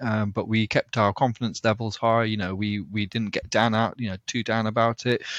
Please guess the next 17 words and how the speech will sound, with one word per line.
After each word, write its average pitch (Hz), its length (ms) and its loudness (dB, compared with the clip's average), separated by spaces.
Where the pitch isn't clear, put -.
Um, 107 280 0
so 110 160 0
we 110 80 4
did 123 200 0
quite - 260 2
a - 40 -2
bit 113 120 4
of 104 100 -2
hypnotherapy 107 720 0
with 104 180 -2
her 101 240 2
as 98 160 -2
well. 104 240 2
So 98 220 -2
you 113 280 -6
kind 107 400 0
of 101 160 -6